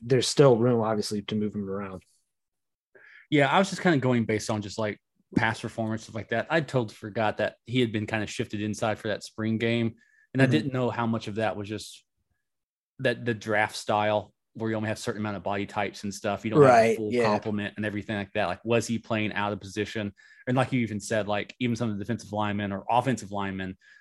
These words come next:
Speaker 2: probably not playing their optimal positions in,
Speaker 1: Yeah.
Speaker 2: in a spring game setting like that. Um, as we see, like, uh, you know, Texas didn't even have that type of thing, I don't think. Uh,
Speaker 1: <laughs>
Speaker 2: now, I, I do wanna say something. I wa-, I wanna preface this very quickly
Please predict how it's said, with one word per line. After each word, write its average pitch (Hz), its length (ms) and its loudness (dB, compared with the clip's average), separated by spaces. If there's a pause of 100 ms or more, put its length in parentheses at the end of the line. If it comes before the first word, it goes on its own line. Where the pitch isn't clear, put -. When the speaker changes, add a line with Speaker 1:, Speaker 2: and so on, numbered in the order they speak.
(480)
Speaker 2:
probably 175 320 4
not 127 280 2
playing 120 380 2
their 107 120 -2
optimal 107 440 -2
positions 107 420 -6
in, 139 60 4
Speaker 1:
Yeah. 113 240 4 (100)
Speaker 2:
in 107 240 -4
a 107 60 -8
spring 117 300 -2
game 110 180 0
setting 113 300 0
like 117 220 -2
that. 127 300 0 (440)
Um, 107 440 -4 (200)
as 110 160 0
we 110 80 -6
see, 117 140 -2
like, 107 260 -2
uh, 110 40 -4
you 104 120 -2
know, 101 80 -8
Texas 104 380 -6
didn't 104 180 -6
even 98 180 -8
have 98 360 -4
that 110 160 -2
type 110 200 -2
of 101 100 -8
thing, 107 180 -4
I 104 40 -4
don't 104 180 -6
think. 110 260 -6 (360)
Uh, 120 340 2
Speaker 1:
<laughs> - 500 0
Speaker 2:
now, 131 320 2
I, 131 200 2
I 139 40 6
do 147 220 4
wanna 196 180 4
say 160 200 0
something. 143 260 -4
I 127 40 0
wa-, 139 160 0
I 139 40 -2
wanna 143 160 0
preface 147 540 2
this 151 460 -2 (1160)
very 120 340 2
quickly 151 640 0